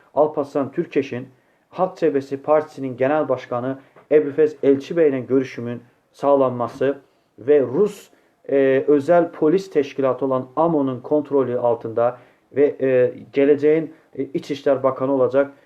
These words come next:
ve Bozkurt sembolünü ilk defa olarak, e, gövde gösterisinde, doksan iki yılın Ekim ayında gövde gösterisinde, e, katılan büyük bir,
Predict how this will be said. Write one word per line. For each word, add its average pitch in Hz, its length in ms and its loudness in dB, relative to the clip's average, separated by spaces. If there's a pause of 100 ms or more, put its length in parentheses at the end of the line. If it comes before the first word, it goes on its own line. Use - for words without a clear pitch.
(120)
ve 135 360 0
Bozkurt 196 480 2
sembolünü 131 680 0
ilk 139 200 -4
defa 127 200 -2
olarak, 123 340 2 (260)
e, 123 80 -6
gövde 151 380 4
gösterisinde, 123 880 -2
doksan 123 340 -4
iki 123 200 -8
yılın 131 240 -2
Ekim 139 320 -6
ayında 127 380 -2 (260)
gövde 143 280 2
gösterisinde, 135 880 -2 (280)
e, 127 280 0
katılan 139 560 -2 (760)
büyük 156 360 -4
bir, 156 180 -2